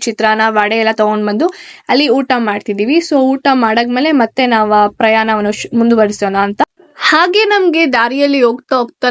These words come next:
ನಮ್ಗೆ ಕಬ್ಬು ತೋಟ ಸಿಕ್ತು. Actually ಆಗಿ ಅಲ್ಲಿ ಮಾರ್ತಿದ್ರು ಕಬ್ಬನ್ನ. I mean, ಮಾರ್ತಿರ್ಲಿಲ್ಲ, ಅವರೆಲ್ಲ ಕ-, harvesting, I mean, ಆ, ಅವ್ರ ಟೆಂಪೋದಲ್ಲಿ ಹಾಕೊಂತಿದ್ರು. So, ಹಂಗೆ ನಾವ್ ಫ್ರೆಶ್ ಕಬ್ಬು ಅಂದ್ಬಿಟ್ಟು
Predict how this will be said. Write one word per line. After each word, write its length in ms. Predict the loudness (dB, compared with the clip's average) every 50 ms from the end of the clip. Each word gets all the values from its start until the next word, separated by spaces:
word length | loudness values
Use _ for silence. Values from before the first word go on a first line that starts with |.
| -2
ನಮ್ಗೆ 300 | -2 -2 -2 -2 -2 -2 -2 -4 _ _ -2 -2
ಕಬ್ಬು 300 | 0 0 -2 -4 -6 -6 -2 0
ತೋಟ 220 | 2 2 2 2 0 -4 -4 -4 -10
ಸಿಕ್ತು. 340 | -16 -16 _ _ -4 -2 0 0 0 0 -2
Actually 340 | -4 -6 -8 -8 -2 -2 0
ಆಗಿ 180 | 0 0 0 0 0
ಅಲ್ಲಿ 160 | 2 2 2 2 2 2 0
ಮಾರ್ತಿದ್ರು 640 | 2 2 0 0 -2 -2 -4 -4 -4 -2 -4 -6 -4 -2 -4
ಕಬ್ಬನ್ನ. 420 | -4 -2 -4 -6 -4 -2 -2 0 0 0 -2 -2 -2 0
I 60 | 0
mean, 160 | 2 2 2 2 2 2
ಮಾರ್ತಿರ್ಲಿಲ್ಲ, 680 | 0 0 -2 -4 -4 -2 0 0 2 2 0 0 0 0 0 2 2 0 0 0 0 0
ಅವರೆಲ್ಲ 360 | 2 2 0 0 0 0 -2 -2 0 0
ಕ-, 100 | 0 2 2 2 2 2 2
harvesting, 560 | 0 0 0 -2 -4 -4 -4 -6 -6 -6 -6 -6 -6 -8
I 20 | -6 -6
mean, 140 | -6 -8 -10 -12 -14 _ _ _ _ _ _ _ _ -8 -2 0
ಆ, 20 | 2 2 2 2 2 2 2
ಅವ್ರ 160 | 2 0 0 -4 -8 -6 -4
ಟೆಂಪೋದಲ್ಲಿ 500 | -4 -4 -2 0 0 2 2 2 2 0 -2
ಹಾಕೊಂತಿದ್ರು. 680 | -2 -6 _ -4 -4 -4 -4 -4 -6 -8 -2 -2 0 0 0 -2 -2
So, 100 | 0 2 2 4 2
ಹಂಗೆ 280 | 2 0 -2 -2 0 0 2
ನಾವ್ 160 | 2 0 -2 -2 -8 -6
ಫ್ರೆಶ್ 320 | -2 -2 -2 0 -2 -6 -8 -4 -2
ಕಬ್ಬು 280 | -2 -2 -2 0 -2 -2 -2
ಅಂದ್ಬಿಟ್ಟು 380 | -2 -2 -4 -4 -2 0 0